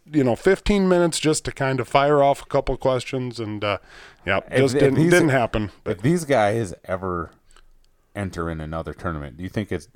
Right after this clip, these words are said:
Speaker 2: because they are just that pure freaking stupid, or do you think that their <laughs> balls are the size of eight-inch lead sinkers? <laughs>
Speaker 1: I'm g-, I, honestly, I,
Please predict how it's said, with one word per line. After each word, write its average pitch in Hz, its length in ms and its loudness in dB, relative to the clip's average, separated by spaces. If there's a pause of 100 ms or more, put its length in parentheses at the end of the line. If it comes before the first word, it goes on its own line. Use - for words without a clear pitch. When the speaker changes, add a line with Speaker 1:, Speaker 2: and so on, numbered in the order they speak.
(340)
Speaker 2:
because 90 380 -4
they 85 320 -4 (480)
are 85 100 -6
just 87 260 -8
that 90 300 -6
pure 90 420 -4 (240)
freaking 92 340 -10
stupid, 139 540 -2 (680)
or 95 320 2
do 90 80 -6
you 95 80 -2
think 92 240 -10 (340)
that 87 160 -4
their 92 120 0
<laughs> - 20 -6
balls - 420 0
are 127 60 -2
the - 100 -10
size 117 380 -6
of 95 100 -4
eight-inch 104 480 -4 (380)
lead 101 180 -4
sinkers? - 640 -6 (260)
<laughs> - 140 -4 (680)
Speaker 1:
I'm 151 340 4
g-, - 100 -2 (480)
I, 147 180 6
honestly, 165 800 2 (540)
I, 127 140 2